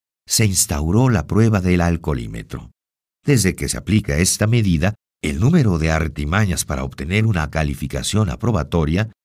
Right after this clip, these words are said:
aun cuando el evaluado no pueda mantenerse en pie, ha ido en aumento.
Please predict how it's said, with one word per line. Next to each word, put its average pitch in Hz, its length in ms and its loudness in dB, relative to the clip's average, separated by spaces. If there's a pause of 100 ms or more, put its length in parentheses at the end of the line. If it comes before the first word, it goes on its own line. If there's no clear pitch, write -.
(300)
aun 113 300 0
cuando 71 320 -6
el 67 100 -4
evaluado 69 540 -2
no 87 180 -2
pueda 82 260 -2
mantenerse 65 680 -4
en 64 120 -8
pie, 131 300 -2 (480)
ha 95 160 -2
ido 104 320 2
en 76 120 0
aumento. 64 760 -8